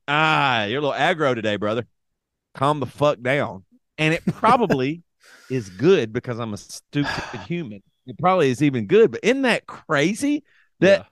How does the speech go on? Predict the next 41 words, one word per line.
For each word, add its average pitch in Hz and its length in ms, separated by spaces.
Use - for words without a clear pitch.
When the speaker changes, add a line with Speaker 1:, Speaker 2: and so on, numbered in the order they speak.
Speaker 1:
a 170 100
s-, - 200
an 190 280
<clears throat> - 20
app, 196 320
this, 180 180
uh, 180 160
music, 214 340
and 175 180
I'm 226 220
fully 247 240
into 185 160
Spotify. 147 760
I, 160 260
for, 196 180
until 190 320
this 233 240
moment, 170 460
when 127 140
I 131 40
was 123 140
high 151 300
in 123 140
my 127 120
basement 120 520
thinking 156 320
about 92 240
it, 85 80
I 98 40
wasn't 104 280
driving. 101 380
I, 143 300
I 139 100
just 147 120
thought, 135 160
"Oh 185 120
yeah, 127 260
Spotify's 123 520
a 98 80
music 131 320
app." 104 220